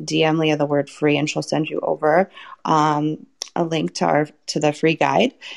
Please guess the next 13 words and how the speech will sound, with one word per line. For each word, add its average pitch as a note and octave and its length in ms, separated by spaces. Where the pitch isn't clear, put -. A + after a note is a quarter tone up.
And F3+ 160
then F3 120
we F3 140
also F#3+ 400
have, E3 300
as D#3+ 180
you're, D#3 180
we're F3 160
going E3 440
through D#3 260
the D3+ 100
centers, F3+ 760
um, E3 440